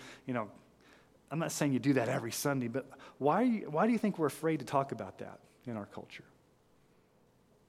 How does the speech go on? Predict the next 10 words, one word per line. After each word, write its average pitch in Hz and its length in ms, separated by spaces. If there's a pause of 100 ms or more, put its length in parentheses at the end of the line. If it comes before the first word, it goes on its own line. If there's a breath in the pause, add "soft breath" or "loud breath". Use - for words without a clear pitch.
(400)
It's - 80
uncomfortable. 139 640 (3500 soft breath)
Do 113 100
we 135 100
as 139 80
Christians 147 420
even 180 160
wanna 185 160
hear 190 220
it? 202 80